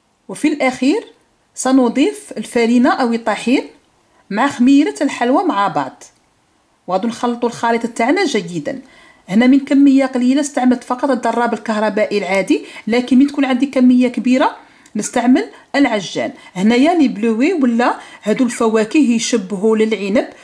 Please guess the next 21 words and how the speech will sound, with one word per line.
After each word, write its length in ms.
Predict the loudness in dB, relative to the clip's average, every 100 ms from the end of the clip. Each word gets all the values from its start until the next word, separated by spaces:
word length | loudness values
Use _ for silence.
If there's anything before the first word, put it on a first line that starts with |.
| -12
تقدروا 340 | -6 -4 -2 -4
تستعملوا 480 | -4 -2 0 2
العنب 360 | 0 2 2 0 -6 -20 -20 -14 -8
الطازج 640 | -6 -2 -2 0 0 -2 -8 _ _
أو 200 | 0 2
العنب 400 | 2 0 0 0 -2 -2
المجفف. 680 | 0 2 0 0 -4 -8 -4
هنايا 320 | 0 2 2
راني 400 | 2 2 2 0 -10 -20 -8
نقسم 340 | -6 -4 -2 0
فيهم 340 | 2 2 2
على 180 | 0 0
اثنين 320 | 0 2 2
باش 200 | 2 0
من 80 | -2
بعد 320 | -2 -2 -2 -2 -6 -10
يطلقوا 440 | -10 -6 -4 0 0
اللون 400 | 2 4 2 0
تاعهم 380 | -4 -4 -10 -4
في 80 |
العجينة. 500 | -2 -2 -4 -4 -4